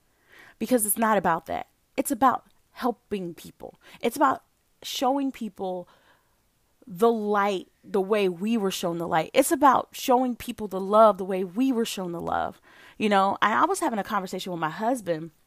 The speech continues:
not to get into a tangent about Christ-, Christendom, but I don't think I really talk enough about faith on this show. And, you know, it, it's a big part of my life. So I was having a conversation with my husband,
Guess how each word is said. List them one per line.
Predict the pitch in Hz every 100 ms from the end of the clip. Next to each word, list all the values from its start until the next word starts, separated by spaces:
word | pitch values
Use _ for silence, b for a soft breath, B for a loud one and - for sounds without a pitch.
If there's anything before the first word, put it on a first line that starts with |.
| _ _ -
not | 202 190
to | 180
get | 170 180
into | 175 165
a | 156
tangent | 175 147 156
about | 156 139
Christ-, | 156 - 180 -
Christendom, | 196 180 165 147 - B B
but | 269
I |
don't | 523
think | 453
I | 302
really | 302 247
talk | 247 220
enough | 185 160
about | 160 151 -
faith | 123 151
on | 160
this | 135
show. | - - 170 220
And, | 208 208 B B B B
you | 277
know, | 262 294 -
it, | 285
it's | 294 -
a | 254
big | 330 247
part | 254 302
of | 208
my | 202 190
life. | 214 220 120 -
So | - - 165 180 - _ _ _ _ _ _ _ _ - - B B B
I | 339
was | 415
having | 349
a | 285
conversation | 254 214 180
with | 156
my | 156
husband, | 165 - - -